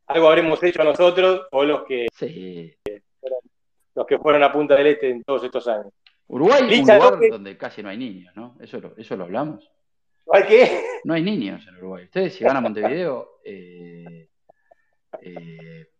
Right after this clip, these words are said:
Speaker 2: recorran la hermosa ciudad de Montevideo y fíjense,
Speaker 1: Sí.
Speaker 2: cuenten, se cuentan con los dedos de la mano. Incluso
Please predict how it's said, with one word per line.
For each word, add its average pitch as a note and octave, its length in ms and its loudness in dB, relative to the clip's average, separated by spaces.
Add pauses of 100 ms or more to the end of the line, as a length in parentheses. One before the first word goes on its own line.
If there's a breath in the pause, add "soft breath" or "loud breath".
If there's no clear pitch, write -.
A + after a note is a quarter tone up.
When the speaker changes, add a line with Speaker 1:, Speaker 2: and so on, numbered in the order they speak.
(120)
Speaker 2:
recorran A2 840 -2 (440)
la F#2+ 180 -12
hermosa B2 420 -10
ciudad A#2+ 180 -6
de A#2+ 60 -6
Montevideo A2+ 720 -10
y F#2 180 -20
fíjense, C#3+ 400 -16
Speaker 1:
Sí. D3+ 160 -8
Speaker 2:
cuenten, C#3+ 540 -10
se B2 160 -20
cuentan F#3+ 240 -10
con C#3 100 -10
los C#3 80 -8
dedos E3+ 200 -8
de B2+ 40 -12
la B2+ 100 -14
mano. F#3 240 -10
Incluso E3+ 560 -14